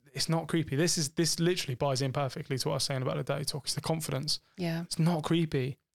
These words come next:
Speaker 1: It's probably creepier for a man to say it to a, a woman, but then it's, I don't know, if you, if you're friends with benefits, I don't think it is creepy.
Speaker 2: No,
Speaker 1: If you've
Speaker 2: no,
Speaker 1: already
Speaker 2: friends
Speaker 1: developed
Speaker 2: with
Speaker 1: that sexual
Speaker 2: benefits.
Speaker 1: bridge with each other.
Speaker 2: Maybe if you're dating, that, that hasn't been established
Speaker 1: Yeah.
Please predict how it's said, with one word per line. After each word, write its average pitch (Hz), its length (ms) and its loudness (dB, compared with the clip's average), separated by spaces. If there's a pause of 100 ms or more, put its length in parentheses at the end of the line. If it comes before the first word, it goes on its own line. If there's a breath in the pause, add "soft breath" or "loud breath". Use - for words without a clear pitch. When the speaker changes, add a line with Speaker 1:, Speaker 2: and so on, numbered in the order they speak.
(380)
Speaker 1:
It's - 100 -12
probably 170 380 2
creepier 147 360 0
for 139 140 0
a 135 60 2
man 135 340 0
to 131 120 -2
say 139 180 0
it 143 80 -4
to 127 240 2
a, 131 180 -4
a 131 80 -8
woman, 127 280 0
but 160 100 -2
then 170 140 4
it's, 160 160 0 (380)
I 143 40 -2
don't 170 120 2
know, 147 120 2
if - 140 -4
you, 147 120 2 (160)
if 151 160 -2
you're 151 80 4
friends 165 240 4
with 127 100 2
benefits, 151 420 0
I - 60 -2
don't 139 100 2
think 135 120 0
it - 80 0
is 151 160 0
creepy. - 380 -2
Speaker 2:
No, 214 220 0
Speaker 1:
If 165 160 0
you've 147 100 6
Speaker 2:
no, 165 60 8
Speaker 1:
already 160 140 6
Speaker 2:
friends 143 280 4
Speaker 1:
developed - 60 0
Speaker 2:
with - 100 4
Speaker 1:
that 175 60 4
sexual 139 320 0
Speaker 2:
benefits. 120 60 0
Speaker 1:
bridge 143 260 2
with 123 120 0
each - 160 -2
other. 127 360 -2
Speaker 2:
Maybe 233 160 2
if 240 100 0
you're 226 60 2
dating, 175 680 0
that, - 340 -4
that - 160 -2
hasn't 180 200 2
been 170 120 2
established 165 440 4
Speaker 1:
Yeah. 120 80 6